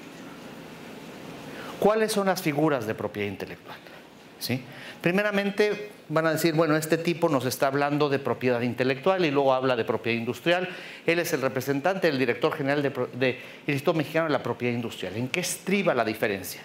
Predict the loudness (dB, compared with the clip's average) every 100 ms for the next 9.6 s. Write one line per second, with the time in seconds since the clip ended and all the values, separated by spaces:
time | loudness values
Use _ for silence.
0 | -18 -20 -20 -20 -20 -20 -6 -2 2 2
1 | 0 -2 -4 -6 -6 0 2 2 -2 -2
2 | 2 4 4 2 2 2 0 0 -4 -4
3 | -6 -4 0 0 -2 -12 -20 -20 -20 -20
4 | -20 -20 -20 -20 -20 -20 -20 -10 0 2
5 | 2 -2 -6 -12 -20 -18 -4 2 2 2
6 | -2 -4 -2 -2 -2 -4 -6 -6 -8 -10
7 | -12 -14 -10 -6 -6 -6 -20 -20 -20 -20
8 | -20 0 2 2 2 2 0 0 0 -2
9 | -4 -6 -8 -10 -14